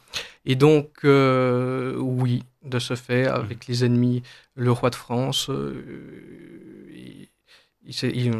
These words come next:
Speaker 1: c'est, voilà, ça s'est terminé encore une fois de plus.
Speaker 2: Et après le, donc là, on en arrive au, on est au seizième siècle environ, fin quinzième, début seizième siècle.
Speaker 1: C'est ça.
Speaker 2: Ap-, après, qu'est-ce que ça,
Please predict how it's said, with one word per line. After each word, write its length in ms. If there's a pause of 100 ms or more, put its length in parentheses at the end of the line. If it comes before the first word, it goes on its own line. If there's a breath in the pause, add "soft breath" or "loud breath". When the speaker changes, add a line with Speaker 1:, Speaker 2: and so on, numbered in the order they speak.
Speaker 1:
c'est, 280
voilà, 360 (300)
ça 60
s'est 160
terminé 340
encore 280
une 80
fois 160
de 60
plus. 340 (260)
Speaker 2:
Et 100
après 280
le, 680
donc 220
là, 80
on 180
en 120
arrive 380
au, 100
on 100
est 160
au 60
seizième 400
siècle 400
environ, 560
fin 260
quinzième, 540
début 240
seizième 380
siècle. 260 (360 loud breath)
Speaker 1:
C'est 140
ça. 140
Speaker 2:
Ap-, 140 (220)
après, 340
qu'est-ce 280
que 160
ça, 520